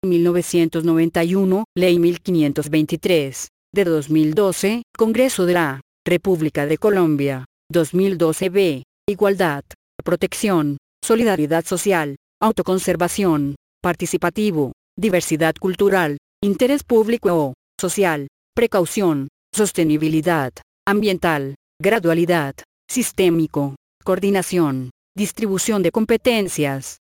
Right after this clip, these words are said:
entre entidades territoriales, Constitución Política de Colombia, Asamblea Nacional, Constituyente, mil novecientos noventa y uno, Ley mil cuatrocientos cincuenta y cuatro,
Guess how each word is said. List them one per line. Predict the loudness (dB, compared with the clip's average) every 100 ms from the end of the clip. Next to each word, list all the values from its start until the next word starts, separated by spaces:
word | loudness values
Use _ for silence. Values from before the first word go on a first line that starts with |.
| -4
entre | -2 0 0
entidades | 0 2 2 0 0
territoriales, | 0 0 0 2 2 2 0 -4 -8 -18 _ _
Constitución | -2 -2 -2 -2 0 0 -2
Política | 0 0 0 0 -2
de | 0 2 0 -4 _ _
Colombia, | 0 2 2 2 2 0 -4 -6 -4
Asamblea | -2 0 2 2 2
Nacional, | 2 0 0 2 2 0 -6 _ _
Constituyente, | -2 -2 -2 -2 0 4 4 4 2 0 -2
mil | 0 2
novecientos | 2 0 0 0 0 0
noventa | 2 2 2 0
y | 0
uno, | 2 2 0 -2
Ley | 0 2 4
mil | 0
cuatrocientos | 2 -2 0 -2 0 0 0 0
cincuenta | 0 0 0 0
y | -2
cuatro, | 0 0 -2 -8